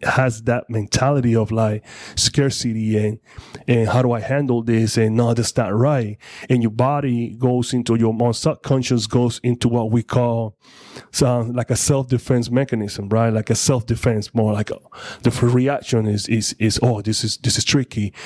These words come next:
So be careful." But once, uh, once you reprogram yourselves to, "Nah, don't worry about it. This is gonna be fine. I'm gonna figure this thing out. I'm gonna do it.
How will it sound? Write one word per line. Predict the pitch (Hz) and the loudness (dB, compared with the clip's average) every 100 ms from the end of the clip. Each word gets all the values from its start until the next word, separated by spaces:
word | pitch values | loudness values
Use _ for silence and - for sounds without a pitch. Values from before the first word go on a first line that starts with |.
| - | -4
So | - 117 104 104 | 0 0 -2 -4
be | 117 | -4
careful." | - 151 127 - 110 - - - - - | 0 0 0 -6 -8 -10 -20 -20 -16 -2
But | 135 135 | 0 2
once, | 123 135 127 143 | 0 0 2 2
uh, | 131 120 117 - | 2 2 -2 0
once | 131 120 147 | 0 2 2
you | |
reprogram | 127 123 123 170 170 156 | 2 0 0 0 0 0
yourselves | 120 110 131 120 110 | 0 0 2 2 0
to, | - 120 117 117 110 110 | 0 2 2 0 0 -2
"Nah, | 190 123 110 | -2 -2 -2
don't | 107 147 | 0 0
worry | 131 143 | 0 0
about | 113 107 | 0 -2
it. | 104 | -4
This | 120 | -4
is | 113 | 0
gonna | 120 | 0
be | 113 | 0
fine. | 110 131 127 120 | 0 0 0 -4
I'm | 110 | -2
gonna | 120 117 | 0 0
figure | - 123 | 0 0
this | 120 - | 0 -2
thing | 123 120 | 0 2
out. | 131 117 | 2 0
I'm | 110 | 0
gonna | 110 104 | 0 0
do | 113 127 | 0 2
it. | 123 | 0